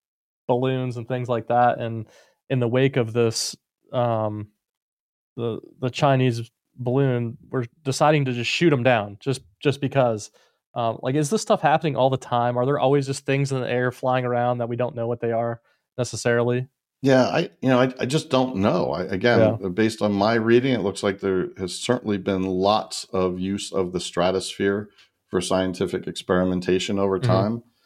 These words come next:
Speaker 2: Simultaneously, we've, we've had these, uh, U A P events,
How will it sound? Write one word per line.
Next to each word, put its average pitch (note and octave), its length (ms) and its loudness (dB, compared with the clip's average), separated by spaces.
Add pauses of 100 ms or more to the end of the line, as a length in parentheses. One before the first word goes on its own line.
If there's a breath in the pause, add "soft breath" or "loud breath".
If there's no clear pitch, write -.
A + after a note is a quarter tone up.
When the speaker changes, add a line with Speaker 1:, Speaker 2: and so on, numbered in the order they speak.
(140)
Speaker 2:
Simultaneously, A2+ 1000 2
we've, G2 320 0
we've F#2 220 0
had G2+ 460 2 (420)
these, F#2 560 0
uh, F2 140 0
U F#2+ 360 2
A G2 160 6
P G2+ 580 -2
events, F2+ 680 -2